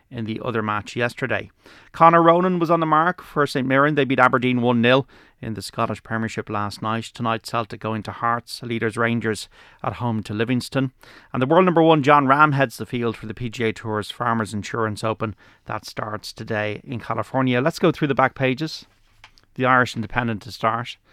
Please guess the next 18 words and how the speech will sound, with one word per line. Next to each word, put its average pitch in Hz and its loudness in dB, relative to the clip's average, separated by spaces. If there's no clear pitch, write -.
Italian 143 4
job 139 6
for 131 -2
James 131 0
can 120 0
net 123 0
Saints 127 -2
one 139 2
million 135 4
euro. 131 4
So 101 -8
Aidan 107 -2
Fitzmaurice 107 -4
writing 107 -4
about 101 -6
the - -14
transfer 117 -2
of 107 -2